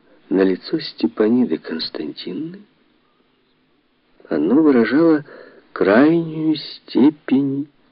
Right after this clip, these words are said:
паники и готово уже было разразиться бранью, и тут бы мы все перебранились, но она вдруг остановилась, найдя такую причину, по которой уже никто ее упрекнуть не мог. От нее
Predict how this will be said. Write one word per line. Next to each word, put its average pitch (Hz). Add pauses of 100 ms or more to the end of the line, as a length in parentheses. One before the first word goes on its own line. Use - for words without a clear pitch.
паники 135
и 113
готово 156
уже 151
было 143 (360)
разразиться 107
бранью, 160 (420)
и -
тут 151
бы 143
мы 139
все 160
перебранились, 139
но 101
она 101
вдруг 104
остановилась, 104 (340)
найдя 85
такую 107
причину, 135
по -
которой 120
уже 92
никто 92
ее 127
упрекнуть 92
не 82
мог. 58 (800)
От -
нее 165